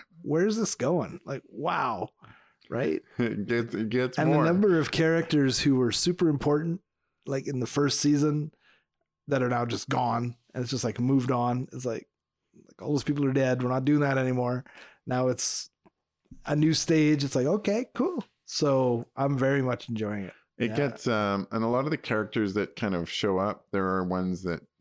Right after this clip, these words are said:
Speaker 2: stick around for a long time.
Speaker 1: Yeah,
Speaker 2: So
Speaker 1: yeah. I
Speaker 2: it's good.
Speaker 1: can't. Uh, Amos is still my favorite. I just, uh, I just, <laughs> I think that's such a great character.
Speaker 2: And, uh,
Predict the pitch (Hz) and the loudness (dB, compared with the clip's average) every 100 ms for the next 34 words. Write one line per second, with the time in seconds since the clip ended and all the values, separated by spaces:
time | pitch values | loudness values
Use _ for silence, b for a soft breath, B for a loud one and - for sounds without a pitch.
0 | _ - - 98 90 78 78 71 82 76 | _ -12 -8 -4 -2 -2 -4 -6 -6 -6
1 | - 131 - 151 131 110 - 131 117 151 | -6 -10 -2 -2 0 -4 -4 -4 -2 -2
2 | 165 156 143 139 120 87 - - - 151 | 0 0 0 -2 -2 -2 -8 -16 -4 0
3 | 156 151 - 127 - 131 123 110 - 113 | 2 2 0 -2 -2 -2 0 -2 -2 -2
4 | 120 117 - _ _ - 120 117 - 113 | -2 -4 -10 _ _ -12 -10 -8 -8 -6
5 | 98 92 90 - 110 113 98 - - - | -4 -6 -8 -12 -12 -8 -8 -10 -10 -8
6 | - 175 - 165 165 - - 143 - 127 | -2 -2 0 -2 -2 -2 -2 -2 -2 -2
7 | 123 120 - 113 113 - - - - - | 0 -2 -2 -2 -2 -6 -8 -8 -8 -10
8 | - _ 113 113 117 117 92 104 95 - | -12 _ -4 0 0 -2 0 2 2 0